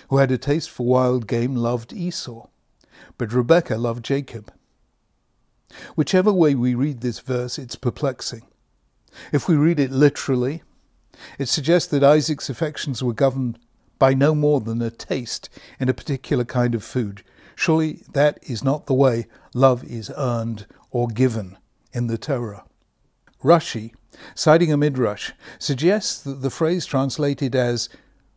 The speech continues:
"who had a taste for wild game," and referring to Isaac,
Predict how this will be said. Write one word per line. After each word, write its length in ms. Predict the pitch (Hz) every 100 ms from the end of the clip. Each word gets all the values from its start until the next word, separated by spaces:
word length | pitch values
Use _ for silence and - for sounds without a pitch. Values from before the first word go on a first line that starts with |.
| _
"who 200 | - 131
had 160 | 113 -
a 80 |
taste 360 | - 156 151 -
for 160 | - 120
wild 360 | 117 113 113
game," 440 | 135 156 127 117 - _ _ _ _ _
and 140 | - 123
referring 420 | 117 165 135 117
to 160 | 147 147
Isaac, 560 | 180 170 - - -